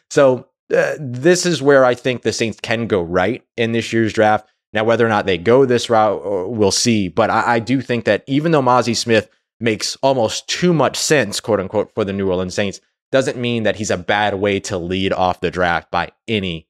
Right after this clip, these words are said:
means. So I like him a lot at twenty-nine and him being able to move on from there. So that's probably my, the most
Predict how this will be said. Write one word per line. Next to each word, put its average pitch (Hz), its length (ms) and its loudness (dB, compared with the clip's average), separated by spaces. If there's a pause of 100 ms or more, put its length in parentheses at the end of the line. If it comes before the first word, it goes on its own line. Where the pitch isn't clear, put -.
(240)
means. 87 340 -10
So 98 100 0
I 92 40 2
like 101 260 0
him 98 120 -6
a 90 80 -4
lot 87 260 -2
at 92 160 -8
twenty-nine 85 580 -8 (260)
and 92 120 -4
him 90 80 -4
being 87 160 -4
able 85 140 -4
to 80 80 -8
move 80 200 -10
on 73 200 -6
from 69 240 -18
there. 69 180 -8
So 92 260 -4 (760)
that's 151 220 0
probably 143 420 2
my, 113 380 2
the 104 160 -2
most 117 640 0